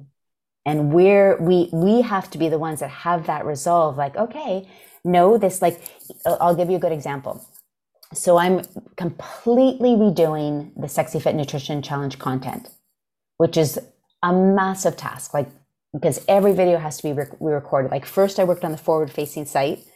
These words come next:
then I'm now working on the back office, then I have to do the Sexy Fit Licensee Training Center. So it's a lot of work, and I wanna do it really well, but at the same time, I can't step off of my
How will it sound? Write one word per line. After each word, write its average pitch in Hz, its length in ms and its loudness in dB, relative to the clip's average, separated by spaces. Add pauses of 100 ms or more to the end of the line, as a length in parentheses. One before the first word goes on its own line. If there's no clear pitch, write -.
(280)
then 170 260 0
I'm 170 120 -2
now 156 180 -4
working 151 300 -4
on 143 80 -6
the 135 80 -6
back 143 300 -6
office, 135 380 -8
then 175 140 2
I 220 80 2
have 175 200 0
to 143 80 -8
do 147 120 -2
the 143 140 -2
Sexy 143 300 -8
Fit 135 160 -6
Licensee 135 480 -4
Training 135 720 -4 (160)
Center. - 480 -10 (180)
So 147 280 2
it's - 260 0
a 170 80 6
lot 170 500 4
of 156 160 -2
work, 139 300 -4 (420)
and 165 180 -4
I 170 60 2
wanna 180 300 2
do 170 120 0
it 156 60 -2
really 143 240 -4
well, 180 560 -6 (680)
but 160 100 -2
at 156 80 0
the 165 80 -2
same 185 240 -4
time, 170 480 -8
I 151 160 -6
can't 170 560 -8
step - 480 0 (340)
off 156 280 0
of 147 160 -4
my 143 180 -4